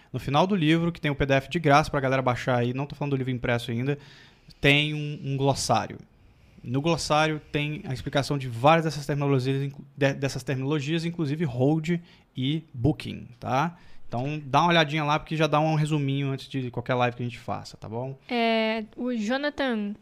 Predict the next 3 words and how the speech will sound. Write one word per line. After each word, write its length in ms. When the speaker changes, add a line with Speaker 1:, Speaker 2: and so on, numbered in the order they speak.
Speaker 2:
Conche, 640
Conce 560
Speaker 1:
Hum. 160